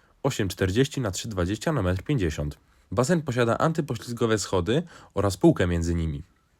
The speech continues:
Można w tej półce zrobić masaż, który idealnie masuje plecy. Basen w podstawowym secie, czyli dysze, skimmer, zestaw filtracyjny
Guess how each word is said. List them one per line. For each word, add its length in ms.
Można 260
w 40
tej 120
półce 280
zrobić 300
masaż, 400
który 280
idealnie 480
masuje 360
plecy. 400
Basen 340
w 60
podstawowym 460
secie, 480
czyli 320
dysze, 360
skimmer, 500
zestaw 280
filtracyjny 800